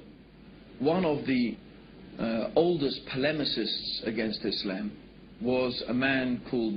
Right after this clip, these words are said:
John of Damascus. John of Damascus was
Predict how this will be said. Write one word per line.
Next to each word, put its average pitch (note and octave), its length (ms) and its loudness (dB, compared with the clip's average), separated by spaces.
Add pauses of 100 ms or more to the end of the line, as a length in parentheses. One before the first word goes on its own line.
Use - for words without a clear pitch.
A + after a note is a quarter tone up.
(140)
John A#2 440 2
of G#2 240 0
Damascus. - 680 0
John C3 200 2
of A#2 100 -4
Damascus B2 680 0 (360)
was A2 240 0